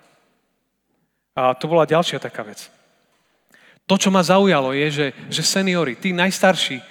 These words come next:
kvôli ktorým, o ktorých sme sa v princípe najviac báli, tak v tom výskume necelých sedem percent seniorov sa iba bálo. A prežívali pocit samoty.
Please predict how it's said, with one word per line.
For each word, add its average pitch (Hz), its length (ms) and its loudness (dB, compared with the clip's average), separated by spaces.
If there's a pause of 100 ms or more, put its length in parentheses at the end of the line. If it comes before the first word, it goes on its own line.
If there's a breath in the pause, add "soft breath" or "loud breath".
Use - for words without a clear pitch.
(300 loud breath)
kvôli 175 240 0
ktorým, 175 480 0 (160)
o 190 80 -10
ktorých 180 320 2
sme 180 80 0
sa 175 80 0
v 185 160 -2
princípe 175 240 -2
najviac 175 400 2
báli, 175 320 -2 (1160)
tak 151 100 -4
v - 80 -6
tom 165 80 0
výskume 180 720 -2
necelých 180 380 0
sedem 226 320 2
percent 190 320 0
seniorov 170 420 0
sa - 140 -6
iba 135 160 -2
bálo. 120 400 -4 (1200)
A - 80 -10
prežívali 170 400 2
pocit 165 320 -6
samoty. 143 480 -4